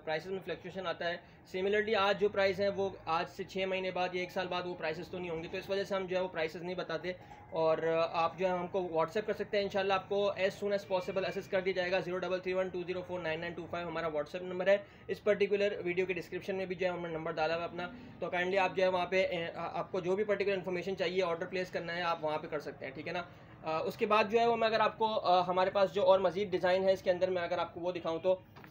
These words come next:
अ, ये ब्लैक वाला और वाइट वाला ये हो चुका। अब मैं आपको ये वाला दिखाता हूँ, ये आप देख सकते हैं, ये भी बहुत खूबसूरत डिज़ाइन है। अल्हम्दुलिल्लाह सारे डिज़ाइन इसके जो है वो बहुत बेहतरीन और वीआईपी डिज़ाइन आए हैं इस दफ़ा, ठीक है ना। अ, ये आप देख सकते हैं, इसको मैं अगर आपको दिखाऊँ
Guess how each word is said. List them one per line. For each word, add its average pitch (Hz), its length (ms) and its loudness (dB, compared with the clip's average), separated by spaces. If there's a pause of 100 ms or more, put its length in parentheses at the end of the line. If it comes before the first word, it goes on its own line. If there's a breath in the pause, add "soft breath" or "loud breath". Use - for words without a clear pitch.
(140)
अ, 156 140 2
ये 151 220 -4
ब्लैक 160 320 -4
वाला 165 220 0
और 156 340 0
वाइट 160 240 0
वाला 165 180 0
ये 156 100 -2
हो 156 160 -4
चुका। 175 280 -2 (340 loud breath)
अब 185 100 -4
मैं 185 100 2
आपको 190 180 0
ये 185 160 2
वाला 226 160 4
दिखाता 202 320 2
हूँ, 202 100 2
ये 185 80 2
आप 190 120 6
देख 170 120 -2
सकते 185 240 -2
हैं, 185 180 4
ये 170 120 -2
भी 190 80 0
बहुत 175 280 2
खूबसूरत 185 500 -2
डिज़ाइन 170 360 -2
है। 180 120 8 (260)
अल्हम्दुलिल्लाह 226 400 0
सारे 208 280 0
डिज़ाइन 208 340 2
इसके 214 280 0
जो 190 120 2
है 185 80 2
वो 196 140 -2
बहुत 180 320 0 (580)
बेहतरीन 190 420 2
और 196 80 0
वीआईपी 180 380 -2
डिज़ाइन 156 340 -4
आए 139 100 -4
हैं 143 80 -2
इस 135 80 -8
दफ़ा, 143 200 -6
ठीक 143 160 -12
है 160 60 -6
ना। 180 100 -6 (380 loud breath)
अ, 160 180 -2
ये 165 120 0
आप 196 140 4
देख 202 140 0
सकते 202 220 -2
हैं, 196 80 4
इसको 196 160 -2
मैं 190 120 2
अगर 180 140 4
आपको 180 180 0
दिखाऊँ 170 320 -2